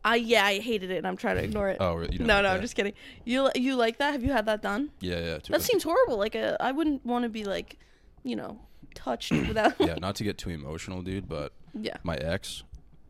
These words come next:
Speaker 2: dude, we were laying in bed one night, and we didn't really know each other that well, and she took, uh, a Fire T V stick and shoved it up my ass.
Speaker 1: Are you kidding?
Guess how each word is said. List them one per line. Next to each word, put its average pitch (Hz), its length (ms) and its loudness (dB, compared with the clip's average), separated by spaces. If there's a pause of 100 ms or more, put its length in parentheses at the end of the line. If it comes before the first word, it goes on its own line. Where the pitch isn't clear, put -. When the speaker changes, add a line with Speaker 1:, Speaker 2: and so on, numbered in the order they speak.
(200)
Speaker 2:
dude, 82 200 -6
we 85 80 -6
were 85 80 -4
laying 85 240 -6
in 80 80 -12
bed 80 220 -6
one 85 180 -8
night, 90 240 -6 (280)
and 85 140 -8
we 87 80 -2
didn't 82 160 -4
really 78 140 -8
know 78 180 -6
each 80 140 -6
other 87 200 -2
that 80 100 -2
well, 95 260 0 (640)
and 85 140 -6
she 90 160 -4
took, - 400 -4
uh, 78 320 -4 (380)
a 80 160 -6
Fire 85 520 -2
T 87 220 -8
V 85 180 -4
stick - 480 -8 (540)
and 82 160 -6
shoved 82 420 -4
it 82 80 -4
up 80 120 -4
my 80 140 -4
ass. 82 540 -8
Speaker 1:
Are 254 60 0
you 320 80 -2
kidding? 233 320 0